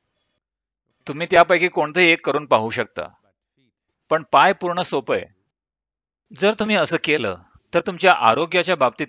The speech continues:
तरी तुमच्या लक्षात येईल, तुमच्यापैकी ज्यांना ॲलर्जीचा त्रास आहे. ॲलर्जीचा अर्थ असा आहे की तुम्हाला ही पृथ्वी आवडत नाही. तुमच्यामध्ये असं काहीतरी आहे,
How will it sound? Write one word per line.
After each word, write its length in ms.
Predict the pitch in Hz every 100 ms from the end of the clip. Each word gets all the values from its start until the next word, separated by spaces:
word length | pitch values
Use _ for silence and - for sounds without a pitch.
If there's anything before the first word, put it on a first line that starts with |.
| 151
तरी 120 | 147
तुमच्या 300 | 143 131 139
लक्षात 400 | 107 - 131 120
येईल, 260 | 95 92 101
तुमच्यापैकी 760 | 117 113 131 120 117 123 113 110 _ _ _ _ _ _ _ _ 135
ज्यांना 720 | 131 143 135 135 131 127 120 - _ _ _ _ _ _ _ _ _ 113 104 98 95 90 _ _ _ _ _ _
ॲलर्जीचा 640 | 135 127 165 185 185 170 170
त्रास 380 | 139 110 -
आहे. 240 | 90 85 95 _ _ _ _ _ _ _ _ _ _ -
ॲलर्जीचा 600 | 123 139 196 196 180 170
अर्थ 160 | 147
असा 240 | 160 135 151
आहे 220 | 104 101
की 220 | - 135
तुम्हाला 520 | 127 147 135 135 143 143
ही 160 | 139
पृथ्वी 380 | 123 127 - 147
आवडत 300 | 107 101 -
नाही. 260 | 95 80 80 _ _ _ _ _ _ _ _ _ _ _ _ _ _ _ _ _ _ _ -
तुमच्यामध्ये 600 | 151 143 214 165 160 170
असं 180 | 147 185
काहीतरी 500 | 165 156 160 147
आहे, 100 | 110